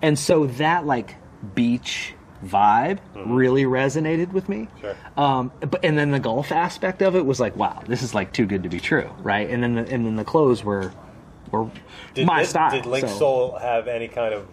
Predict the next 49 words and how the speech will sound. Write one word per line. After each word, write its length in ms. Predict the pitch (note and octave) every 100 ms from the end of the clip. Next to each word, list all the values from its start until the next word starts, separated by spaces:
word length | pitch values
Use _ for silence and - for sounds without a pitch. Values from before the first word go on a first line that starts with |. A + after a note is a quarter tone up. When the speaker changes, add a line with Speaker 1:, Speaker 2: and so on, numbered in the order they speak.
| - A#2 A#2+
Speaker 2:
military 720 | A2+ A2+ A2 A#2+ A2+ A2 G#2
connection 460 | - A2+ A2 - B2
at 120 | A#2
all? 180 | A#2 A#2+
Speaker 1:
They 140 | F#3
Speaker 2:
At 40 | E3+
one 20 |
Speaker 1:
didn't. 460 | F3 A3+ A#2 A2+ -
So, 140 | D#3
you 160 | D3 D#3+
know, 80 | D#3
I, 160 | D3 C#3
I 140 | D3+
reached 340 | E3+ F#3 F3 F3+
out 160 | D#3
to 80 | C#3+
them 220 | C#3 E3+
and 100 | C#3+
I 60 | A#2+
just 160 | A#2+
said, 140 | - B2+
"Look, 260 | C#3 D3+
I 60 | D3
love 260 | D#3 B2+ C#3
what 180 | A2
you 60 | A#2
guys 240 | A2+ G#2+
are 80 | G#2+
doing. 480 | F#2+ A2 A#2 G#2 G#2
Like, 360 | G#2 G2+ G2 -
I 120 | A#2+ A#2
know 260 | A#2 B2
you're 180 | B2+ A2+
West 340 | G#2+ G#2+ - -
Coast, 460 | C#3+ C#3+ G#2 -
but 260 | - G#2 -
to 60 | -
the 100 | B2
extent 360 | A2 - B2+
you 100 | A#2
ever 180 | A#2 A2+
have 220 | A2 A2+
anything 380 | A2+ A2+ G#2 G#2+
going 240 | G#2+ G#2+ G#2+
on 100 | G#2
on 80 |
the 160 | G2+ C#3+
East 160 | F#3+ -
Coast, 400 | B2 A2 -